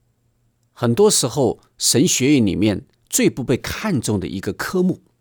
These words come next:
但是其实宣教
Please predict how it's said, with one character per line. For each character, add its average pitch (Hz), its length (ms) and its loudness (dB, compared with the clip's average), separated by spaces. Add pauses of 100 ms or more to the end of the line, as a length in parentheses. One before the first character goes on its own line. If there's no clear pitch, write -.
(640)
但 254 140 4
是 220 100 0
其 - 220 2
实 - 420 2 (1200)
宣 277 400 4
教 - 340 2